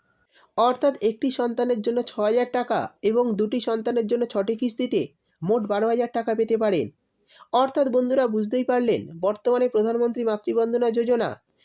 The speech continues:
বা প্রধানমন্ত্রী মাতৃ সুরক্ষা যোজনা প্রকল্পের মাধ্যমে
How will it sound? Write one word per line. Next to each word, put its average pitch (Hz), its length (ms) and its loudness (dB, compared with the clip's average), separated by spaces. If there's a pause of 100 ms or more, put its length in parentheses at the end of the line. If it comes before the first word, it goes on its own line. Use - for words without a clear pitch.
(140)
বা 220 140 2
প্রধানমন্ত্রী 254 600 2
মাতৃ 220 300 -2
সুরক্ষা 240 380 -2
যোজনা 233 280 0
প্রকল্পের 226 540 0
মাধ্যমে 226 420 0